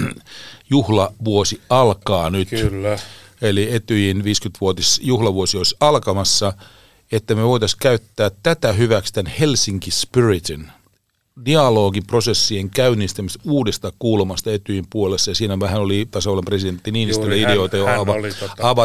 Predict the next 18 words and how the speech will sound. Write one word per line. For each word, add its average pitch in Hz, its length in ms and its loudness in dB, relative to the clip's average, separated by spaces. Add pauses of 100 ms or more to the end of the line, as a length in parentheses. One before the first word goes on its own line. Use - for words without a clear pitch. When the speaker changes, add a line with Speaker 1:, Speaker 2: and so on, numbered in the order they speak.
(180)
Speaker 2:
pitkään - 20 -2
Speaker 1:
myöskin 120 420 0
jopa 104 200 2
Speaker 2:
katsottu 107 100 0
Speaker 1:
sinne 107 180 -2
Speaker 2:
tätä. 98 100 -12
Speaker 1:
globaalipuolelle, 98 840 0
että 101 160 -8
ottaa 98 260 -4
Speaker 2:
Joo. 110 220 2
Speaker 1:
ympäristö-, 98 580 -2
kestävän 95 380 -2
kehityksen 92 440 -4
ongelmat 92 380 -6
sinne 98 200 -8
agendalle 90 460 -2
laajassa 98 540 0
mielessä. 85 540 -4